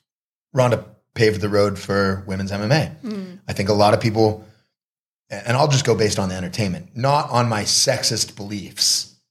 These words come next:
Speaker 1: not on my just, yeah,
Speaker 2: <laughs>
Speaker 1: male chauvinist, pig-headed beliefs. I'll go on that, but she paved the road because there were so many people that were so sexist before, men especially, that were like, "I don't wanna watch women fight.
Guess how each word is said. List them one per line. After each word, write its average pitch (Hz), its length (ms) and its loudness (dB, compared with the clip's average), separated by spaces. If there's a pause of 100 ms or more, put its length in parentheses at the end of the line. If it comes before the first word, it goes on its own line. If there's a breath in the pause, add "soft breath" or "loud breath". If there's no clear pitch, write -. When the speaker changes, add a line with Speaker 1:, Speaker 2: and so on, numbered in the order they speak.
(240)
Speaker 1:
not 127 200 2
on 135 100 4
my 113 100 4
just, 104 200 -6 (720 loud breath)
yeah, 160 340 0 (260)
Speaker 2:
<laughs> - 160 0
Speaker 1:
male 151 280 2
chauvinist, 151 800 0
pig-headed 139 580 2
beliefs. 123 440 0 (220 loud breath)
I'll 151 160 2
go 151 100 4
on 135 180 4
that, 143 140 -2
but 123 440 -2 (440)
she - 220 0
paved 170 240 2
the 127 60 0
road 165 380 2 (300 loud breath)
because 147 220 0
there 156 100 2
were 147 60 4
so 190 180 2
many 196 140 2
people 180 300 -2
that 139 140 2
were 101 100 -6
so 160 720 2
sexist 160 600 0
before, 156 320 0
men 131 260 2
especially, 143 400 2
that 117 100 2
were 110 60 0
like, 104 220 -2
"I - 40 -4
don't 151 100 2
wanna 180 120 2
watch 98 240 -2
women 92 200 -6
fight. 110 280 -2